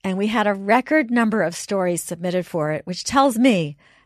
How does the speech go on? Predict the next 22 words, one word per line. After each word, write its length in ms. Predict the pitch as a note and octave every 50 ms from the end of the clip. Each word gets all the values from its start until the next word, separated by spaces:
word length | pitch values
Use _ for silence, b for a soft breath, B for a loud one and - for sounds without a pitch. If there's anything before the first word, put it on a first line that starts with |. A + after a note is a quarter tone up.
| b b
that 160 | F#3+ F3+ -
this 200 | G#3 G3 - G#3
is 100 | F#3+ F3
a 80 | F3+
topic 540 | - - - F3+ E3 - - D#3+ D3 - -
that 140 | - E3 C#3
is 120 | D#3+ -
top 280 | - - G3 E3+ E3 -
of 120 | F3+ E3
mind 280 | E3+ E3+ D#3 D#3 D3+ -
for 100 | - D#3
everyone. 580 | - E3 D#3 D#3 E3 D#3 D3 D3+ D3+ D3 D#3 - _ _ _ _ _ _ _ _ _ _ _ _ _
There 100 | G#3 G#3
has 160 | A3+ A3+ -
been 180 | - A3 G3+ G3+
so 380 | - - - - G#3+ G#3+ A3+
much 360 | A3 G#3 G#3 F3+ - - -
divisiveness 760 | _ G3 F3+ D#3+ E3+ E3+ F3+ F3 - G3 D#3 D#3 D#3 D3+ - -
in 120 | D#3+ D#3
the 80 | D#3 D3+
world 280 | D#3 E3 E3 D#3 D3+ D#3
recently 580 | D3+ C#3+ - D#3+ - - D3+ D3+ D3 D3 D3